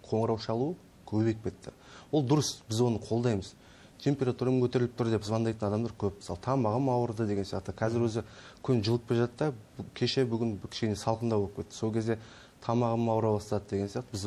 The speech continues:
алдын ала телефон арқылы уже анықтаймыз. Қай жерден келдіңіз, қайда болдыңыз, туысқандарыңыз келді ма деген сияқты. Індеттің таралу мүмкіндігі, мысалы, Алматыдан, Нұр Сұлтаннан, ә, біреу келді ма деген сияқты. Одан кейін өзінің қайда болғанын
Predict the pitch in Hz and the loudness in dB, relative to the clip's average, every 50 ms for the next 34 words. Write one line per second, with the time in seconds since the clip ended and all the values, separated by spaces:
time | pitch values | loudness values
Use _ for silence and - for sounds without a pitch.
0 | 98 82 78 80 101 110 113 123 127 127 127 113 101 - - 117 120 - - 123 | -2 -2 0 2 2 2 4 4 4 4 4 2 0 0 0 0 0 0 0 0
1 | 120 117 117 - - 165 131 113 - 98 92 - - - - 104 101 107 110 110 | 0 0 -2 -2 -4 -4 -2 -2 -4 -4 -8 -8 -14 -10 -4 -2 0 0 0 -2
2 | - - 107 95 90 - - - - - - - - - - - - 113 117 113 | -2 -2 -2 -2 -2 -4 -10 -18 -20 -20 -20 -20 -20 -20 -6 -2 0 2 2 2
3 | 117 110 113 113 110 104 104 98 104 101 92 - - - 104 110 117 117 120 113 | 2 2 2 0 0 2 0 0 0 -2 -6 -6 -4 0 2 2 4 4 4 4
4 | 113 117 107 110 107 101 98 - - - 120 120 - - 123 120 117 120 120 120 | 2 2 0 0 -2 -4 -4 -6 -4 -2 -2 -2 -2 -2 -2 0 2 2 2 0
5 | 113 110 - 117 113 107 113 110 107 98 104 98 92 - - 92 - - 98 92 | 0 -2 0 0 0 2 0 0 0 0 0 -2 -2 -4 -8 -10 -8 -6 -8 -8
6 | - - - - - - - - - 110 113 117 117 - 127 120 113 - - 113 | -8 -10 -20 -20 -20 -20 -10 -4 0 2 2 2 2 2 0 -2 -2 0 0 0
7 | 117 117 113 110 107 110 110 110 117 117 113 107 101 95 95 - 90 87 95 107 | 2 2 2 2 2 0 0 0 -2 -2 -2 0 -2 -2 -4 -4 -4 -2 0 0
8 | 113 117 117 113 113 - 117 113 104 104 107 - - 110 110 - 117 113 117 117 | 0 0 0 -2 -2 -2 -2 -2 -2 -2 -4 -6 -8 -6 -2 -2 0 2 2 0
9 | 113 107 113 - - - - - - - - - 95 98 95 98 98 95 101 113 | 0 -2 -4 -10 -18 -20 -20 -20 -18 -16 -8 -4 -2 0 0 0 0 -2 -4 -8
10 | - - - - - - - - - 107 107 123 120 113 - 117 117 117 131 131 | -12 -16 -18 -20 -20 -20 -20 -8 -2 2 4 4 4 4 2 0 2 2 2 2
11 | 120 107 104 98 92 92 - 98 92 - - 90 87 - - - - - - - | 2 2 0 0 -2 -4 -8 -10 -12 -12 -12 -16 -16 -16 -18 -20 -20 -20 -12 -4
12 | - 107 113 123 123 120 120 123 117 110 117 123 123 127 131 131 - 131 131 135 | 0 2 2 4 4 4 4 2 4 4 4 4 4 4 2 2 2 4 4 4
13 | 135 123 123 117 110 107 104 95 92 | 4 4 4 4 4 2 2 0 0